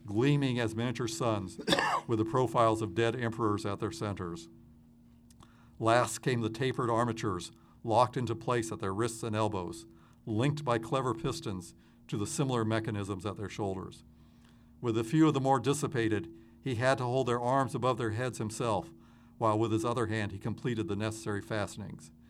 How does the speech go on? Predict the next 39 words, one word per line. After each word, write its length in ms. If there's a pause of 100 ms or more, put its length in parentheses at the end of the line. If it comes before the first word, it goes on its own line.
(340)
As 100
a 60
lady's 400
maid 300
might 240
corset 380
an 120
obese 380
matron, 520 (360)
he 100
would 120
then 160
raise 340
a 60
knee 240
to 120
the 80
small 280
of 60
their 80
backs 460 (420)
in 120
order 180
to 160
engage 500
all 260
the 120
torso 400
elements 420 (380)
to 100
the 60
mechanical 580
iron 320
spines 600 (400)
that 120
extended 520
from 140
their 140
hips 380